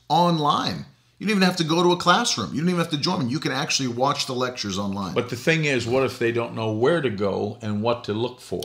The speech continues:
Speaker 1: It's their own fault. Because
Speaker 2: Well, I'm just saying, what if I'm brand new? I just got saved. I don't know all the things you're saying.
Speaker 1: Right.
Speaker 2: Where would I go? So unless you're really good at, uh, you know, researching
Speaker 1: At
Speaker 2: on,
Speaker 1: Google.
Speaker 2: on the web,
Speaker 1: <laughs>
Speaker 2: yeah, or Googling,
Speaker 1: It's, it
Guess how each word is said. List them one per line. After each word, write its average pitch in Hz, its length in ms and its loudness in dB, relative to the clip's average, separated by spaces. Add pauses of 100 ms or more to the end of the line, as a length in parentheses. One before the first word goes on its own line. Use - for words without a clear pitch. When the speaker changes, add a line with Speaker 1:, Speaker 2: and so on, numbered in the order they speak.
Speaker 1:
It's 139 140 -4
their 147 160 0
own 113 160 0
fault. - 440 -4 (120)
Because 135 380 4
Speaker 2:
Well, 143 60 0
I'm 135 240 2
just 127 240 0
saying, 147 280 -2
what 123 140 0
if 120 160 -8
I'm 120 220 -4
brand 123 280 0
new? 123 240 -4
I 113 120 -4
just 113 260 -4
got 117 220 -2
saved. 120 440 0
I 117 140 0
don't 156 200 -6
know 107 100 -6
all 110 200 -4
the 98 80 -10
things 101 360 -6
you're 92 100 -8
saying. 107 360 -4 (240)
Speaker 1:
Right. 127 160 4
Speaker 2:
Where 135 120 6
would 135 160 4
I 123 160 2
go? 135 460 0 (340)
So 135 380 4
unless 131 440 0
you're 131 120 0
really 127 320 0
good 123 300 0
at, 110 340 -4
uh, 110 220 -10 (160)
you 131 120 -8
know, 107 140 -4
researching 107 680 -2
Speaker 1:
At 107 100 0
Speaker 2:
on, 101 60 -2
Speaker 1:
Google. 127 280 -2
Speaker 2:
on 107 120 0
the 104 80 -2
web, 107 580 -2
Speaker 1:
<laughs> - 20 -10
Speaker 2:
yeah, 123 180 -2
or 107 140 -4
Googling, 110 500 0
Speaker 1:
It's, - 200 -2
it 110 140 -4